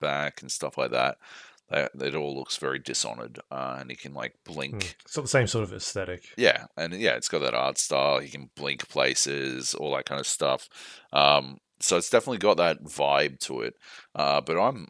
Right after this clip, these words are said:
Speaker 1: I'm about it, right? Taking the, the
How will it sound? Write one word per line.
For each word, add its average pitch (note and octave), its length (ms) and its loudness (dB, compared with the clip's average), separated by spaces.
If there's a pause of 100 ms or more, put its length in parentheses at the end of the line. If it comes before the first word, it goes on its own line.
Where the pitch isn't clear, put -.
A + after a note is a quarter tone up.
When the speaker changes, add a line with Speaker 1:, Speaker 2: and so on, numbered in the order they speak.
Speaker 1:
I'm G2+ 160 -2
about D#2+ 340 0
it, - 140 -6 (100)
right? D2 240 -6
Taking C2+ 680 -6
the, B1 260 -4 (540)
the C#2 120 -8